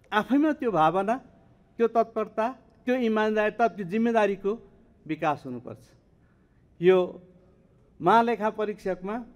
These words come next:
त्यो इमान्दारिताको विकास हुँदै आइरहेको छ, त्यो निष्ठा देखिन्छ, त्यो पारदर्शिता देखिन्छ, त्यो इमान्दारिता देखिन्छ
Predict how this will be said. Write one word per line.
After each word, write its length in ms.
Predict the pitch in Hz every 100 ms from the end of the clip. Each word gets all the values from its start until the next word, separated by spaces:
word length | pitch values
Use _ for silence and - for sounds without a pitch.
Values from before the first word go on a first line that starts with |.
| - _ _ _
त्यो 100 | 277
इमान्दारिताको 760 | 262 220 214 208 196 196 175 165
विकास 320 | 160 170 160 151
हुँदै 140 | 151
आइरहेको 400 | 139 127 127 120
छ, 100 | 123 - _ _ _ _ _ _ _ _ _ _ -
त्यो 80 | 240
निष्ठा 400 | 202 220 240 226
देखिन्छ, 400 | 185 143 131 117 - - _ _ _ _ 226
त्यो 120 | 226 226 - - _ 180
पारदर्शिता 560 | 196 214 214 208 202
देखिन्छ, 380 | 190 170 139 120 - - _
त्यो 120 | 220
इमान्दारिता 560 | 208 208 214 208 202 208
देखिन्छ 400 | 185 175 190